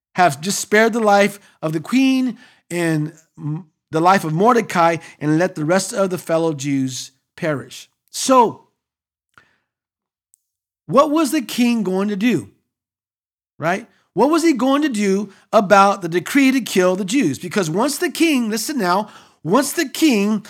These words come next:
has made, made a decree or an edict,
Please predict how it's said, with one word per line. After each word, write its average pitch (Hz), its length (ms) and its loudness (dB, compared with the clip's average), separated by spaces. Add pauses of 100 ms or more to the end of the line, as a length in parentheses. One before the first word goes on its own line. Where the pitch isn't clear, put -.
(120)
has 202 200 0
made, 226 440 -2
made 220 180 0
a 208 60 -4
decree 220 720 -2 (180)
or 170 100 -2
an 165 120 -4
edict, 226 580 0